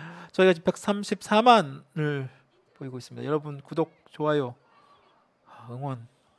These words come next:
저희가, 저에게 정말 큰 힘이 됩니다. 그리고 저희 멤버십도, 어, 열려 있습니다.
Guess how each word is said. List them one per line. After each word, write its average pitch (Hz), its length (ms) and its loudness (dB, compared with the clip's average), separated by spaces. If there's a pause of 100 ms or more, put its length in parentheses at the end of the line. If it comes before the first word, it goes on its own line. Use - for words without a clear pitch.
(120)
저희가, 120 260 -10
저에게 117 300 -8
정말 131 280 -6
큰 156 160 -14
힘이 147 160 -10
됩니다. 107 480 -14 (1800)
그리고 180 180 0
저희 170 200 2
멤버십도, 156 840 0
어, 120 320 -10
열려 123 240 -4
있습니다. 113 500 -12